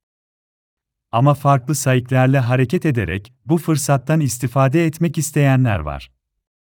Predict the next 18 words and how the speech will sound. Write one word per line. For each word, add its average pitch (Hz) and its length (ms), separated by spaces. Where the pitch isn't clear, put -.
Gri 143 340
alanda 147 440
duranlar 131 460
olsa 143 380
da 127 180
bu 170 160
özellikli 135 600
dönemin 143 360
kısa 151 300
sürmesi 139 500
istenmediği 135 640
gibi 160 220
taraflarda 131 680
oyun 127 260
bozan 160 380
durumuna 160 420
düşmekten 131 560
kaçınıyor. 78 600